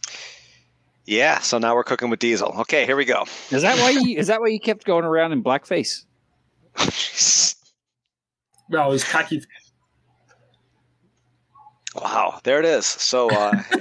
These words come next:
Speaker 1: <laughs> as, uh, as Chanarant gets canceled, <laughs> officially
Speaker 3: Joe
Speaker 1: canceled.
Speaker 3: Brady gets canceled. Chanarant gets canceled.
Speaker 2: <laughs> Hey, Joe,
Speaker 3: Uh,
Speaker 2: Joe Brady canceled himself and a grade three band.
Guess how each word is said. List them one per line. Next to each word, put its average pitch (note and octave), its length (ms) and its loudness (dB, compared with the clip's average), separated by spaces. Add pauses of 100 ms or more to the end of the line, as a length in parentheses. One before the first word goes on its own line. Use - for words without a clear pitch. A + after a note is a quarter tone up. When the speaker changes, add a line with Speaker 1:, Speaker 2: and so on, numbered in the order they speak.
Speaker 1:
<laughs> A2 260 -4
as, - 200 -2
uh, G#2 360 0
as A2+ 100 -10
Chanarant D3+ 640 2
gets B2 140 -6
canceled, B2 560 -2 (100)
<laughs> - 80 -12
officially - 640 -2
Speaker 3:
Joe A3 180 -4
Speaker 1:
canceled. F#3 160 2
Speaker 3:
Brady F3+ 300 2 (580)
gets E3+ 220 0
canceled. E3+ 600 2
Chanarant E3 300 2
gets D#3+ 220 -2 (460)
canceled. D#3+ 480 0 (200)
Speaker 2:
<laughs> B3+ 140 0 (800)
Hey, D3+ 140 0 (100)
Joe, D3 180 0
Speaker 3:
Uh, A#2+ 120 -2
Speaker 2:
Joe D#3 100 0
Brady F#3 220 0
canceled C3+ 420 -4
himself A2+ 560 -2
and A#2 220 -2
a G#2 40 -6
grade G#2 260 -4
three G2 140 -6
band. D#2+ 340 -8